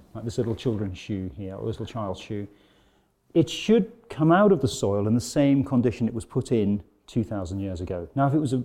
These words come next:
really rotten, horrible thing, it's not gonna be improved by <laughs> being under the ground for two thousand years, but it'll be close to the preservation level, if not exactly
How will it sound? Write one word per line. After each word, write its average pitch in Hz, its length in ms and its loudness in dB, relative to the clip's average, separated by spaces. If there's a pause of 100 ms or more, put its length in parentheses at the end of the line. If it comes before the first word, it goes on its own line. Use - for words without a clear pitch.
really 160 320 6
rotten, 117 680 4 (120)
horrible 120 520 2
thing, 107 400 2 (440)
it's - 160 -4
not 156 120 2
gonna 135 160 6
be 123 120 6
improved 120 680 4
by 117 100 4
<laughs> 104 140 2
being 180 200 6
under 156 220 4
the 131 100 2
ground 135 440 4
for 120 60 0
two 117 160 0
thousand 104 300 0
years, 95 200 -4 (140)
but 147 100 4
it'll 147 140 4
be 160 120 4
close 196 600 4
to - 120 -6
the 110 80 -2
preservation 104 580 0
level, 92 240 -2
if 101 100 -8
not 127 160 2
exactly 110 520 -2